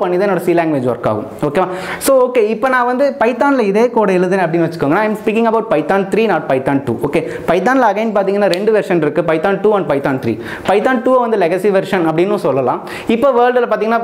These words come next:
நம்ம ஒவ்வொரு இதுக்கும் அப்டேட் வர மாதிரி பைத்தான்லயும் அப்டேட் வந்துருச்சு, அதுல வந்ததா Python three. ஆனா Python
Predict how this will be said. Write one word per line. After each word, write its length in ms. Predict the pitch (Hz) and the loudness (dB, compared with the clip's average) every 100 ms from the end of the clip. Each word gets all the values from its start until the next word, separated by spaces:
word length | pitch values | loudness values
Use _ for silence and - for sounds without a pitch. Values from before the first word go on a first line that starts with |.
| 233 220 | -2 -2
நம்ம 180 | 208 226 220 | 2 2 4
ஒவ்வொரு 220 | 226 233 233 | 4 4 2
இதுக்கும் 200 | 233 208 | 2 0
அப்டேட் 280 | 185 226 208 | 2 2 0
வர 80 | 190 | 2
மாதிரி 140 | 202 196 | 0 2
பைத்தான்லயும் 440 | 175 175 214 226 165 | 0 0 0 0 2
அப்டேட் 260 | 202 180 156 | 0 0 0
வந்துருச்சு, 360 | 180 175 185 185 165 | 0 0 -2 -2 -2
அதுல 180 | 185 202 | 0 0
வந்ததா 280 | 196 202 214 220 | 2 0 0 0
Python 280 | 160 165 143 127 | 0 0 -2 -2
three. 140 | 127 - - - - 214 | -6 -8 -14 -14 -4 0
ஆனா 120 | 262 - | 0 2
Python 300 | 240 285 285 | 0 2 0